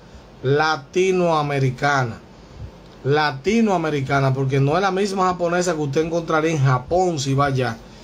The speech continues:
con guía cambiada y eso. Es una versión latinoamericana que se hace para traerla aquí, para la Delta comercial. La americana siempre va a tener más equipamiento. El vehículo americano viene con mucho más equipamiento. Ahora,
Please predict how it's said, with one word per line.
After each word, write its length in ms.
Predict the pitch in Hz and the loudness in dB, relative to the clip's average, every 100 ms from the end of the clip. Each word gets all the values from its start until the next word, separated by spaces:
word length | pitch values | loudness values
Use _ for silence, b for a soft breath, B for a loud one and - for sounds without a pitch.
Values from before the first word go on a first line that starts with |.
| B B B - | B B B -8
con 200 | - 139 | -2 2
guía 180 | 135 147 | 2 2
cambiada 420 | 151 139 143 143 | -2 0 0 2
y 40 | 143 | 2
eso. 160 | 127 | 2
Es 60 | 147 | 2
una 100 | 165 | 2
versión 440 | 175 147 180 170 | 2 2 0 2
latinoamericana 960 | 165 160 151 175 185 185 180 180 170 156 | 2 0 0 0 0 2 2 2 -2 -2
que 100 | 143 | -2
se 120 | 143 | 0
hace 220 | 139 156 | 0 0
para 260 | 151 147 139 | 0 0 2
traerla 380 | 135 139 165 | 2 2 2
aquí, 280 | 151 135 190 | -2 -2 -4
para 220 | 185 147 | -2 -2
la 140 | 131 123 | 0 0
Delta 340 | 135 156 156 | 0 0 -4
comercial. 480 | 147 135 123 113 90 - B B B B B | -2 0 -2 -4 -10 -14 B B B B B
La 100 | 180 | 0
americana 560 | 208 226 214 196 226 233 | 2 2 -2 0 0 0
siempre 800 | 226 202 196 196 208 233 220 208 | -2 0 2 2 2 0 0 0
va 140 | 175 | 2
a 80 | 170 | 0
tener 420 | 180 170 160 196 | 0 -2 0 0
más 300 | 196 151 147 | 2 0 0
equipamiento. 720 | 156 147 143 135 139 147 131 123 | -4 -6 -2 2 2 2 0 0
El 60 | |
vehículo 260 | 123 131 151 | 0 0 0
americano 500 | 151 151 135 143 143 | 0 -2 0 0 2
viene 260 | 139 143 | 0 0
con 120 | 139 139 | 0 2
mucho 260 | 131 131 | 2 0
más 220 | 123 131 | 0 0
equipamiento. 800 | 131 135 135 135 180 226 170 123 - | 0 0 0 0 2 2 0 -6 -10
Ahora, 520 | 101 110 139 143 | -8 0 2 2